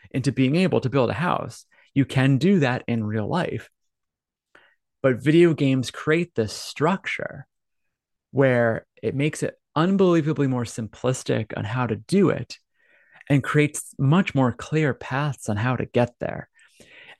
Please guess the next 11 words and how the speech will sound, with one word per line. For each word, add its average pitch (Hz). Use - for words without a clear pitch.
And 127
that 147
success, -
that 127
presented 151
success 135
back, 131
that -
massive 120
positive 120
feedback 123